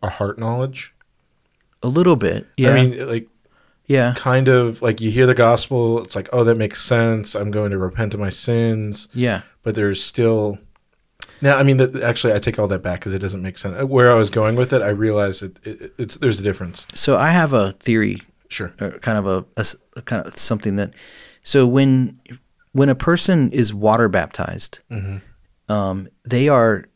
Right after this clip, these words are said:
Speaker 2: proclaiming to the church that, that they're part of the church. They're
Speaker 1: Right.
Speaker 2: proclaiming, like, "Hey, I belong to the church.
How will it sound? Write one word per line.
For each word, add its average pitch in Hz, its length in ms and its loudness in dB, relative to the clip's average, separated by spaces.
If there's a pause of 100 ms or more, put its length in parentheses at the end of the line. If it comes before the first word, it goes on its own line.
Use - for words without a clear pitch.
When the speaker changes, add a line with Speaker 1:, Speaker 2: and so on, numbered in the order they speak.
(380)
Speaker 2:
proclaiming 120 460 2
to 110 100 -2
the 101 80 -2
church - 560 -2 (140)
that, 107 180 -6 (640)
that 101 260 -10
they're 123 100 2
part 123 220 2
of 110 40 0
the 107 40 -2
church. - 260 -4
They're 127 80 2
Speaker 1:
Right. - 140 -6
Speaker 2:
proclaiming, 113 400 4
like, - 160 -8
"Hey, 127 120 2
I 120 160 2
belong 127 360 2
to 113 40 0
the 110 80 -2
church. - 540 -6